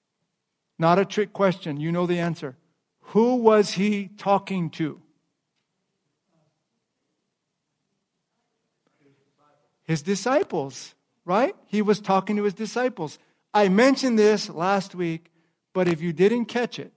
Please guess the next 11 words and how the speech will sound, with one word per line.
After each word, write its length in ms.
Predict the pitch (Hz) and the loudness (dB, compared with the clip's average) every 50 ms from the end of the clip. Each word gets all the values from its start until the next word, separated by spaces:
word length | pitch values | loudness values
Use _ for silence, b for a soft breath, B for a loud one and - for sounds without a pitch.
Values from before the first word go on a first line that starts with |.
| _ _ _ _ _ _ _ _ _ _ _ _ _ _ _ _ _ _ _ _ _ _ _ _ _ _ _ _ _ | _ _ _ _ _ _ _ _ _ _ _ _ _ _ _ _ _ _ _ _ _ _ _ _ _ _ _ _ _
catch 320 | - - 165 156 135 - - | -10 -6 -6 -6 -6 -8 -14
it. 120 | - - _ _ _ _ _ _ _ _ _ _ _ _ _ _ _ _ _ _ _ _ _ _ _ _ _ _ _ _ _ | -20 -20 _ _ _ _ _ _ _ _ _ _ _ _ _ _ _ _ _ _ _ _ _ _ _ _ _ _ _ _ _
Jesus 880 | - - 147 170 196 220 208 - 220 233 233 220 - - - - - - _ _ _ _ _ _ _ _ _ _ _ _ _ _ _ _ _ _ _ _ _ _ 143 | -8 -4 -2 0 2 0 0 0 0 0 0 0 -2 -4 -8 -12 -16 -20 _ _ _ _ _ _ _ _ _ _ _ _ _ _ _ _ _ _ _ _ _ _ 2
didn't 440 | 135 175 202 208 208 196 190 175 | 4 6 6 6 4 2 -2 -4
just 360 | - - 190 190 190 180 - - | -2 0 2 2 2 0 -2 -4
make 380 | 170 165 170 180 185 175 - | -2 -2 0 -2 -2 -4 -6
disciples. 840 | - 170 156 - 208 214 214 202 208 - 139 139 - - - - - _ _ _ _ _ _ _ _ _ _ _ _ _ _ _ _ _ _ _ _ _ _ _ _ _ _ _ _ _ _ | -6 -6 -2 0 0 2 2 0 -2 -6 -14 -18 -18 -18 -20 -20 -20 _ _ _ _ _ _ _ _ _ _ _ _ _ _ _ _ _ _ _ _ _ _ _ _ _ _ _ _ _ _
He 180 | _ - 160 156 | _ -8 -6 -4
made 560 | 156 156 156 160 170 170 165 151 135 _ _ | -4 -2 -2 -2 -2 -4 -6 -8 _ _ _
disciple 680 | - 165 151 - - 160 143 143 135 - - 156 151 143 | -8 -8 -6 -6 -6 -6 -6 -6 -8 -8 -8 -8 -8 -8
makers. 640 | 143 139 135 135 131 131 135 127 - - - - | -8 -10 -10 -10 -12 -14 -18 -20 -20 -20 -20 -20